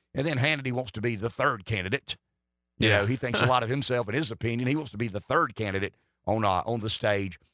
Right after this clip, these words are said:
Speaker 1: There was a little, uh, it, it was kind of interesting to me to watch Hannity behave as a liberal journalist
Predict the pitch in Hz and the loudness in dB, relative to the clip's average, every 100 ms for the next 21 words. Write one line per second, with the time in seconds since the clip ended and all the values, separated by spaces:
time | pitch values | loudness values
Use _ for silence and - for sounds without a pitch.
0 | - 165 226 247 185 165 196 165 120 - | 0 4 4 4 2 2 2 2 -4 -8
1 | _ _ _ _ - 127 123 117 156 151 | _ _ _ _ 0 2 2 0 -4 -4
2 | 160 - 202 180 165 127 - 127 98 131 | -2 0 0 0 -2 -4 -2 -2 0 0
3 | 123 95 - _ _ _ _ _ _ _ | 0 -4 -12 _ _ _ _ _ _ _
4 | _ _ _ _ - 139 131 143 143 - | _ _ _ _ -4 -2 2 2 2 0
5 | - - _ _ _ - 156 180 160 127 | -6 -10 _ _ _ -2 0 0 0 -2
6 | 110 101 98 151 131 101 90 98 113 _ | 0 -2 2 0 0 -4 -6 -6 -8 _
7 | _ _ - 113 110 113 110 165 143 135 | _ _ -2 0 0 -2 0 0 0 -2
8 | 113 107 156 127 101 - | 0 -2 -2 -2 -6 -8